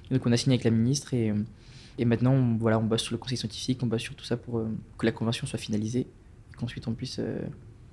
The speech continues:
bosser pour que septembre soit, soit carré.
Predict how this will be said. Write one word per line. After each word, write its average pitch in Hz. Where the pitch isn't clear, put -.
bosser 117
pour -
que -
septembre 120
soit, 117
soit -
carré. 113